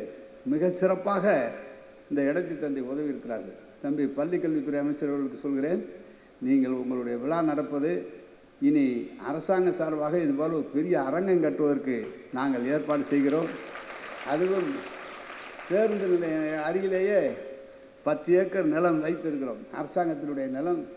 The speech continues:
இதற்காக வைத்திருக்கிறோம். ஒரு பக்கம் பேருந்து நிலையம், ஒரு பக்கம் ஐ டி பார்க், ஒரு பக்கம் ந-, இது போல நிகழ்ச்சிகள், அறி-, அறிந்த ப-, படித்தவர்கள் வந்து கலந்து கொள்கிற நிகழ்ச்சிகளாக அந்த அரங்கம் கட்டுவதற்குரிய ஏற்பாடு நிச்சயமாக செய்யப்படும்.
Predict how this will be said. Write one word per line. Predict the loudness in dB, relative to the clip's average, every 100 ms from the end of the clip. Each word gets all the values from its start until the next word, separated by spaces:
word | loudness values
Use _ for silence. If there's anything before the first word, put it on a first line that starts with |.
| -6
இதற்காக | -4 -2 -2 -2 -2
வைத்திருக்கிறோம். | -2 -4 -4 -2 -4 -4 -12 -20 -20 -20 -20 -12
ஒரு | -4 -4
பக்கம் | -2 -4 0 0 0
பேருந்து | 0 0
நிலையம், | 0 -2 -2
ஒரு | -2
பக்கம் | -4 -4 -2
ஐ | -2
டி | -2
பார்க், | -2 -4 -4
ஒரு | -4
பக்கம் | -4 -4 -4 -4 -4 -6 -16 -20 -20 -20 -20 -4
ந-, | 0 0 2 2
இது | 2
போல | 4 2 2 -2 -8 -16 -20 -4
நிகழ்ச்சிகள், | 0 2 0 -2 -2
அறி-, | -2 -2 -2 -2 -2
அறிந்த | -4 -2 -2
ப-, | -2 -2 -2 -2 -2
படித்தவர்கள் | -4 -2 -2 -2
வந்து | 0 -2 -2
கலந்து | -2 -2 -2
கொள்கிற | -2 -2
நிகழ்ச்சிகளாக | 0 0 0 0 0 0 -2 -4 -6 -16 -20 -20 -20 -8
அந்த | 0 0
அரங்கம் | 2 2 4 4 4
கட்டுவதற்குரிய | 2 -2 -2 -4 -4 -4 -6 -10 -18 -20 -14 -2
ஏற்பாடு | 0 2 0 -2
நிச்சயமாக | -2 -2 0 0 0 -2
செய்யப்படும். | -2 -2 -2 -2 -4